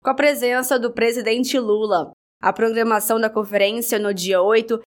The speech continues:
inicia com credenciamento dos participantes, seminário internacional e abertura com a manifestação do presidente Lula. O encontro será realizado no Centro de Convenções Ulisses Guimarães, em Brasília.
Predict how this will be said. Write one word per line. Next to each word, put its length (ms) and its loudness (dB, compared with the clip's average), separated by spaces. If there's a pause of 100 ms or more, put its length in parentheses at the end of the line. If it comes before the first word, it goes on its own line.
(100)
inicia 500 2
com 180 -2
credenciamento 880 0
dos 200 -4
participantes, 1120 -2 (200)
seminário 720 2
internacional 1000 0 (200)
e 140 0
abertura 640 0
com 80 0
a 80 4
manifestação 920 0
do 160 -2
presidente 680 0
Lula. 560 -2 (340)
O 80 2
encontro 460 2
será 260 2
realizado 680 2
no 120 -4
Centro 380 -4
de 100 -6
Convenções 720 -2
Ulisses 560 -2
Guimarães, 720 -2
em 160 0
Brasília. 680 -2